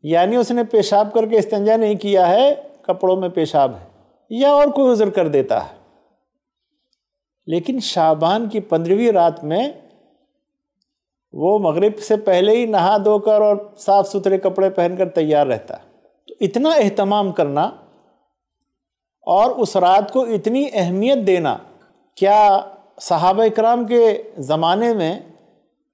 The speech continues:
और सहाबा इकराम के तामुल में इस अंदाज का एहतमाम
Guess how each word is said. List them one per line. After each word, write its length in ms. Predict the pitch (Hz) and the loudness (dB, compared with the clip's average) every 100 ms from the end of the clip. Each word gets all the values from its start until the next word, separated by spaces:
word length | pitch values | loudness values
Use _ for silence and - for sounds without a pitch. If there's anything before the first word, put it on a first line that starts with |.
| _ _ _ _ _ _ | _ _ _ _ _ _
और 120 | - 180 | -4 -2
सहाबा 400 | 180 160 - 208 | 0 0 2 0
इकराम 400 | 202 196 208 208 | 0 0 0 0
के 100 | 214 | -4
तामुल 560 | 208 160 165 208 240 214 | 0 2 2 2 0 -2
में 300 | 160 185 - - _ _ _ _ _ _ _ _ _ _ _ | -2 -4 -8 -20 _ _ _ _ _ _ _ _ _ _ _
इस 200 | 269 240 - | -6 -6 -4
अंदाज 520 | 175 170 180 240 240 | -4 0 2 2 2
का 120 | 254 | 0
एहतमाम 640 | 190 185 190 196 233 247 | 0 0 0 0 0 -4